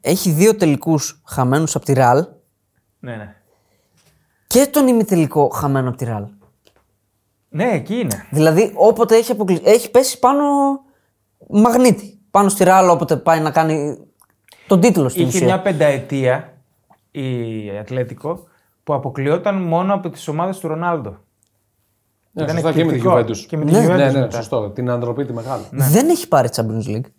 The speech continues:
Speaker 2: Ναι, ναι.
Speaker 1: Δηλαδή, έχασε και το εβδομήντα τρία εβδομήντα τέσσερα σε διπλό τελικό από την, ε, Bayern, αλλά έχει τρία Europa.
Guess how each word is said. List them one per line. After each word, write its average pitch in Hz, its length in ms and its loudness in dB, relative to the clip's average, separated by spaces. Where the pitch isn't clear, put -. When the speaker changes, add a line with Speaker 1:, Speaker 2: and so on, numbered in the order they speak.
Speaker 2:
Ναι, 277 160 -10
ναι. 92 180 -16
Speaker 1:
Δηλαδή, 135 280 2
έχασε 196 320 0
και 190 120 -4
το 151 100 0
εβδομήντα 131 320 0
τρία 151 140 2
εβδομήντα 147 340 0
τέσσερα 151 320 0
σε - 240 0
διπλό 156 440 2
τελικό 131 600 -2
από 131 280 -2
την, 113 380 -4
ε, 107 240 -6
Bayern, 139 400 0
αλλά 226 140 2
έχει 247 300 -2
τρία 220 320 0
Europa. 156 200 0